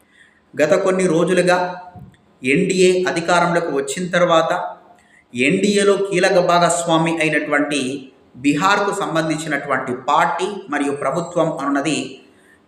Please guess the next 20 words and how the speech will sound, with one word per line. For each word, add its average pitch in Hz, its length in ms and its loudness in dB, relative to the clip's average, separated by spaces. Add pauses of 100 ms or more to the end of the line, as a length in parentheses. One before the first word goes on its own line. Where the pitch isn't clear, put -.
ప్రత్యేక 202 460 4 (120)
హోదా 170 220 0 (160)
ఇవ్వాలి 170 380 2 (100)
అని 147 200 -4
డిమాండ్ 151 360 0
చేయడం 135 240 0 (120)
అన్నది 127 260 -2 (560)
జరుగుతుంది. 120 480 0 (1040)
అయితే 226 240 4 (880)
గతంలో 107 480 2 (1400)
రాష్ట్రాల 208 560 2 (100)
యొక్క 202 180 -2 (140)
ప్రత్యేక 214 400 2 (160)
పరిస్థితులను 185 500 -2
దృష్టిలో 196 380 -4
పెట్టుకొని 190 400 2 (960)
జాతీయ 208 640 2 (180)
అభివృద్ధి 196 460 2
మండలి 190 340 4
యొక్క 185 160 4